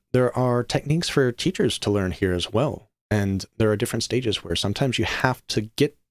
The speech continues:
the students or your child or whatever the subject might be to a certain stage. And then they have to take it from there on their own and really make it an internal process. And that's where you're at. You need to make it an internal process. You need to be self-directed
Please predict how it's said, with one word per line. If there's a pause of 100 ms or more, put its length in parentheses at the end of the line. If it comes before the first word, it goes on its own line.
(120)
the
students
or
your
child
or
whatever
the
subject
might
be (380)
to
a
certain
stage.
And
then
they
have
to
take
it (200)
from
there
on
their
own (320)
and
really (280)
make
it
an
internal
process. (440)
And
that's
where
you're
at.
You
need
to
make
it
an
internal
process.
You
need
to
be
self-directed